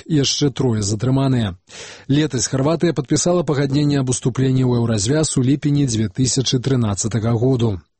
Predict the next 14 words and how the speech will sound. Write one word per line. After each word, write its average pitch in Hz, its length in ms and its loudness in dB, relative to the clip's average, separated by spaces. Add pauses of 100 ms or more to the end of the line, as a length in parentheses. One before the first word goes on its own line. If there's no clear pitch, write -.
(920)
У 170 120 4
Кішынёве 214 640 2
каля 139 160 0
пяці 147 320 -2
тысяч - 480 0
чалавек 156 560 0
узялі 139 380 2
ўдзел 147 340 2
у 147 160 2
нядзелю 135 480 2
ў 151 80 2
мітынгу 160 480 2
супраць 170 560 0
правядзення 147 640 2